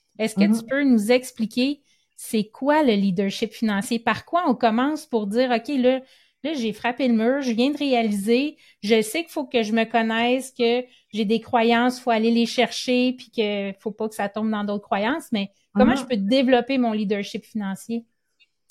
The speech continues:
Speaker 2: C'est en se regardant puis en prenant responsabilité. Ça, c'est sûr,
Speaker 1: Mm.
Speaker 2: c'est la première des choses, mais si on va un peu plus profond que ça, c'est que souvent, tu sais, euh, si on est en affaires, on va développer son leadership business. Si on est une maman, on va développer son leadership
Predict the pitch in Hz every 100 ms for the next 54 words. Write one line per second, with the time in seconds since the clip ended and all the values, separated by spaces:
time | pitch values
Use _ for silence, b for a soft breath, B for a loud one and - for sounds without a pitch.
0 | b b b b b b _ _ _ _
1 | - 208 202 190 190 165 160 208 233 180
2 | 175 170 175 175 170 170 170 170 156 151
3 | - - 202 202 196 175 240 208 220 175
4 | 180 180 185 185 175 165 226 262 262 190
5 | 196 202 180 202 196 214 214 214 185 170
6 | 208 214 208 165 240 330 - 208 202 208
7 | 196 233 277 277 247 247 247 - 185 185
8 | 220 202 190 185 185 175 165 202 214 294
9 | 320 190 175 170 175 165 165 208 202 170
10 | 165 165 160 185 156 170 160 160 135 -
11 | _ _ _ - 202 208 214 220 196 190
12 | 170 175 185 240 359 180 185 185 175 180
13 | 220 240 202 185 202 175 170 - 240